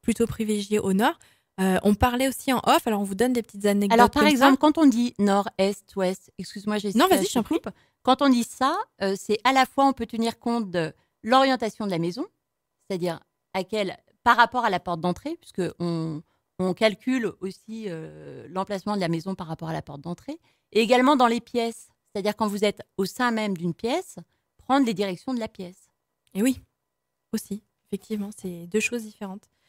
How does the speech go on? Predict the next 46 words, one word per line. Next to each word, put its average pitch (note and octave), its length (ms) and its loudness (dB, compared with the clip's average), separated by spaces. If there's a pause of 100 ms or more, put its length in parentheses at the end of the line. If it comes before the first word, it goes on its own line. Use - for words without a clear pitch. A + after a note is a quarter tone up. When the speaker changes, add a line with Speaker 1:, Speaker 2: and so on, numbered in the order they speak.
(280)
Speaker 1:
Et, F#3+ 180 4
euh, F3 220 2
et F#3+ 80 2
c'est - 140 -4
important. B3+ 420 -4 (420)
Euh, F#3 160 0
ça, - 160 0
c'est - 140 -2
dans G3+ 140 4
l'optique G3+ 440 -2
où A3 60 0
on G3+ 100 2
fait, B3 320 -4
euh, F3+ 300 -4
construire - 460 -4
sa G#3+ 120 -4
maison G#3 320 -2 (480)
et, F#3+ 160 0
Speaker 2:
Mhm. F#3+ 60 -2
Speaker 1:
euh, F#3+ 40 0
où F#3+ 120 -2
on F#3+ 80 0
peut C4 160 -2
choisir, A3+ 600 -4
euh, F#3+ 380 -8 (460)
où F#3+ 100 -4
on F#3 80 0
peut B3 180 -10
choisir, A3+ 480 -6
euh, G3+ 140 -2
ces - 120 -8
directions-là. G#3+ 600 -6 (420)
Euh, F3+ 220 -8
Speaker 2:
Oui. E3+ 60 -8 (100)
Speaker 1:
on F#3+ 80 2
parlait, G3+ 460 -4
euh, G#3 60 -6
tout - 180 -20
à G3+ 60 -2
l'heure A#3+ 140 0
de A3 60 0
la F#3+ 60 2
porte A3 220 -2
d'entrée, C4+ 320 -2
dans A3+ 120 0
l'idéal, A3 500 -2